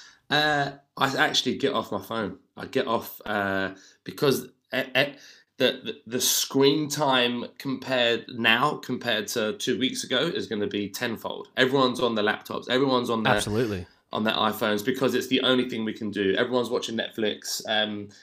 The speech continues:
Speaker 1: it's the only thing we can do. So, as, you know, that was a part of my feeling overwhelmed last week. I was like, "Oh my God, I'm on my phone so much. I'm missing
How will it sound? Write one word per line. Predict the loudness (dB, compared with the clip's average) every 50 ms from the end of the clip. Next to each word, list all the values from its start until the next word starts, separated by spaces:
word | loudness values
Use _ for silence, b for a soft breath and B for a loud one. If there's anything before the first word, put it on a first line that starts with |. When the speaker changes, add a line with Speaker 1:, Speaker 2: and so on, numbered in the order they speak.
| B B
Speaker 1:
it's | -10 -8
the | -6 -4 -2 0
only | 0 0 0 -4
thing | -6 -6 -6 -6
we | -6 -8
can | -8 -8 -10 -10 -6
do. | -2 0 0 0 0 -2 -4 -8 B B B B B B B
So, | -4 0 4 6 8 8 8 6 6 4 2 0 -2 -8 -16 _ _ 0
as, | 2 4 6 4 4 2 -2 -6 -10 -12 -14 -10 _
you | -2 0
know, | 2 2 0 0 -2 -8 -12 _ _ _ _ _ 0
that | 2 4 4 4
was | 4 0
a | 0
part | 0 0 -2 0 0 0
of | -2 0 0
my | 0 2 4 4 4 2 0 -2 -4 -10 _ _ -12 -4
feeling | -2 0 0 0 0 -2
overwhelmed | -2 -2 0 0 0 2 2 0 0 -2
last | -2 -4 -4 -4 -2 -2
week. | -2 0 0
I | -2
was | -6 -6 -4
like, | -4 -4 -4 -4
"Oh | -8
my | -8 -10 -10 -10
God, | -10 -10 -8 -6
I'm | -6 -6
on | -4 -4 -4
my | -4 -4 -6 -8 -8 -6
phone | -6 -4 -4
so | -4 -6 -6 -4 -4
much. | -4 -4 -6 -6 -6 -6
I'm | -6 -4 -4
missing | -4 -4 -4 -4 -4 -4 -4 -6 -8